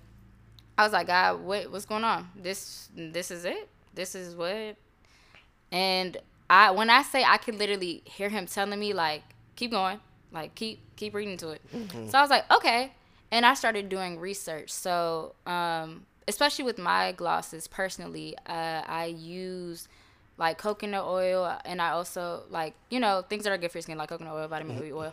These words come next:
Speaker 2: Mm-hmm.
Speaker 1: But what's very unique about my glosses is that I use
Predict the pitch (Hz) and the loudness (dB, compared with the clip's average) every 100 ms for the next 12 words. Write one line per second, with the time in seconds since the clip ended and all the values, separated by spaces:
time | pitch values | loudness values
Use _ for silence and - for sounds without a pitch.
0 | - 123 107 202 202 - - _ _ _ | -10 -8 0 2 2 0 -8 _ _ _
1 | - 196 214 208 170 190 202 214 190 196 | -4 0 0 -2 -2 2 2 0 -4 -4
2 | 196 175 165 160 165 165 165 165 160 185 | -2 0 0 -2 0 0 0 -2 -2 -2
3 | 190 190 - 165 170 160 - 165 170 175 | -6 -10 -10 -6 -4 -4 -2 0 0 -2
4 | 170 175 175 175 170 160 | -8 -10 -8 -8 -8 -10